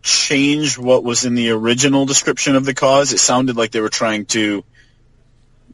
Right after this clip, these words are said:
stabilize the flux or stabilize the, the mana.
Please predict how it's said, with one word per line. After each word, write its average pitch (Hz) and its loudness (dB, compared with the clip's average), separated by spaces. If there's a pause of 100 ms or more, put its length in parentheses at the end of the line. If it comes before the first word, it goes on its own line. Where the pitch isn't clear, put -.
(220)
stabilize 107 0 (560)
the - -10
flux - -2
or - -8
stabilize 104 -2
the, 98 -8 (160)
the 104 -8
mana. 95 -2